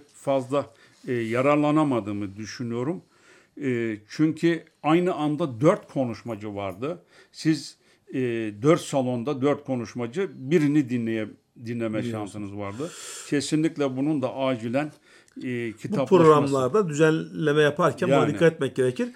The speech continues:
Speaker 2: Kitaplaştı mı bu sempozyumda?
Speaker 1: Henüz bekliyoruz. Kitaplaşmadı
Speaker 2: Bekliyoruz,
Speaker 1: bu.
Speaker 2: bekliyoruz.
Speaker 1: Ama, e, bu tür sempozyumların yani her sene yapılması bence pek dikkat çekmez ama üç senede bir yapılıp mutlaka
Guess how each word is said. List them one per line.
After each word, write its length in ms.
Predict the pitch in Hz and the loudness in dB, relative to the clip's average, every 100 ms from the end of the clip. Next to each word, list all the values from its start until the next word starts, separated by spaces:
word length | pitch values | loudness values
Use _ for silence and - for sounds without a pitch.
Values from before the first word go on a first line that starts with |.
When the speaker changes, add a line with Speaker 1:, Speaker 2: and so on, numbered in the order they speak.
| - - | -18 -20
Speaker 2:
Kitaplaştı 500 | - 214 214 190 - | 4 4 6 4 4
mı 160 | 277 165 | 2 2
bu 40 | |
sempozyumda? 680 | 156 156 120 123 98 104 95 | 2 0 0 -4 -4 -6 -2
Speaker 1:
Henüz 440 | 131 165 208 147 131 | 2 4 2 -2 2
bekliyoruz. 600 | 175 180 214 202 123 92 | 2 2 -2 0 0 -4
Kitaplaşmadı 500 | 147 160 165 170 - | -6 -2 0 2 2
Speaker 2:
Bekliyoruz, 420 | 135 113 104 110 | 2 -2 -4 -6
Speaker 1:
bu. 60 | 202 | -6
Speaker 2:
bekliyoruz. 220 | 254 107 | -8 -6
Speaker 1:
Ama, 320 | 180 202 262 - _ _ _ _ - | -2 -2 -4 -8 _ _ _ _ -4
e, 240 | 139 143 | -2 -2
bu 100 | 233 | -2
tür 160 | - 262 | 0 0
sempozyumların 1080 | - 220 240 180 247 175 226 226 240 277 294 _ _ _ _ _ _ _ 143 | 0 0 0 2 0 0 -4 0 0 0 -2 _ _ _ _ _ _ _ 0
yani 280 | 180 240 | 2 2
her 180 | 185 226 | 0 0
sene 320 | 240 254 254 | 2 2 2
yapılması 680 | 247 254 254 262 262 - 233 | 2 2 2 2 0 -2 -2
bence 380 | 247 240 202 254 | 0 0 -2 0
pek 300 | 220 233 185 | 0 -2 -4
dikkat 360 | 226 262 254 247 | -6 0 0 0
çekmez 400 | 247 254 269 269 | -4 0 0 2
ama 320 | 277 139 - _ _ - - _ - | 0 -2 -6 _ _ -20 -20 _ 6
üç 220 | 269 320 | 6 6
senede 520 | - 202 170 156 151 | 2 4 4 4 0
bir 140 | 208 254 | 2 4
yapılıp 500 | 175 160 170 214 302 _ _ | 4 4 2 0 -2 _ _
mutlaka 1040 | 185 127 151 302 - 208 175 196 247 - | -10 0 4 4 2 0 0 -2 -4 -6